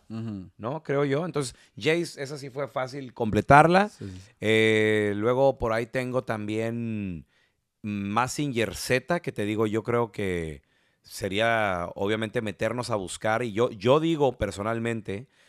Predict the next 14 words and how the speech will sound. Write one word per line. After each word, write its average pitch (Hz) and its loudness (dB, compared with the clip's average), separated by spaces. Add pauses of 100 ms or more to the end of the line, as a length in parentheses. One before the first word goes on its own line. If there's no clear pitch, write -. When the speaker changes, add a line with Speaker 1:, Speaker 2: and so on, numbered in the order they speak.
(340)
Speaker 2:
que 104 0
a - 4
lo 95 2
mejor 110 2 (240)
el 101 -2
primer 113 0
Mazinger 123 -2
que 101 -6
salió, 107 0 (640)
hecho 113 0
por, 95 2
¿quién 117 -2
fue? 107 0
¿Bandai? 95 -2